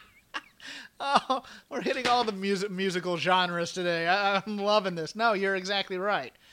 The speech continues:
Um, or, or who else? What, what would be another?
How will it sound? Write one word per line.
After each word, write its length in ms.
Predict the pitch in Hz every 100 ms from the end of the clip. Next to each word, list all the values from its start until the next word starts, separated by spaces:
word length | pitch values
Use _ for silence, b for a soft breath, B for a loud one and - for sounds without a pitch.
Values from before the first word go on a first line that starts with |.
| b b b b
Um, 560 | 175 175 180 180 180 185 - _ _ _ _ _ _ _ -
or, 400 | 196 185 190 b b b b b b b b _ -
or 100 | 170
who 260 | - 208
else? 220 | 170 147 214
What, 260 | 240 240
what 140 | 226 240
would 100 | 202
be 120 | 208
another? 600 | 180 170 170 165 147 156